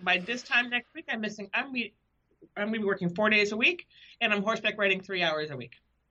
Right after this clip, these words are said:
By noon, I was like, "I'll be lucky if this company survives on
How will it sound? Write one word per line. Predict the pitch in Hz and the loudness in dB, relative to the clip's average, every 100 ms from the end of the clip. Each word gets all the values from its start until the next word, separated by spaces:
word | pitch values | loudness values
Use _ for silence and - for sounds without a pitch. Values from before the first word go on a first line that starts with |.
| _ _ _ - - _ | _ _ _ -20 -20 _
By | 233 233 | 2 2
noon, | 226 294 330 220 214 214 | 2 -2 0 -4 -6 -6
I | 226 220 | 0 0
was | 208 | 2
like, | 202 190 | 0 0
"I'll | 214 262 349 | -2 -2 -4
be | 359 302 | -6 -6
lucky | 208 202 202 - 285 294 | -4 0 -2 -2 -10 -8
if | 214 | -8
this | 214 208 | -8 -8
company | 226 196 202 | -8 -6 -6
survives | 190 180 - - 180 170 147 135 - | -6 -10 -10 0 2 4 2 -2 -6
on | 165 | -8